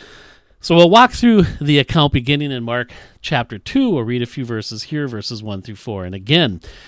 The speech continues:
"He entered Capernaum after some days, and it was heard that he was in the house. Immediately, many gathered together, so that there was no longer room to receive them, not even near the door.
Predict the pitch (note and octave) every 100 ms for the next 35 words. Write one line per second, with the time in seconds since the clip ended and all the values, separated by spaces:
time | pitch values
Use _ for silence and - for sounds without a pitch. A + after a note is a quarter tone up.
0 | - _ - G#3+ G3+ F#3+ G3 F#3 - -
1 | E3+ F3 F3+ E3+ D3+ B2+ - A2+ - F#3+
2 | F3 G#2 G2 G2 A#2 C3+ C3 - F3+ D3
3 | G#2+ G#2+ B2+ B2+ A#2+ C3+ C3 G2+ C#3 F#2+
4 | - - _ - _ _ _ - A2+ E3+
5 | F#3+ A2+ F#2 G#2 G#2+ - G2+ A#2 D3 D#3
6 | E3 - _ _ A#2+ B2 C#3 C3+ B2 -
7 | C3+ A2+ G#2+ F2 E2+ _ _ _ - B2+
8 | A#2+ B2 C3+ B2+ G2 A#2 F3+ G3 G3+ F#3+
9 | E3+ C#3 E3+ C#3+ G2 F#2 A#2 A2+ G#2+ -
10 | F#3 F#3+ A2 F#2 F2 - D3+ E3+ G#3 F#3
11 | C#3+ C3+ D3+ C#3 F#2+ F2 B2 B2 F#2 D#2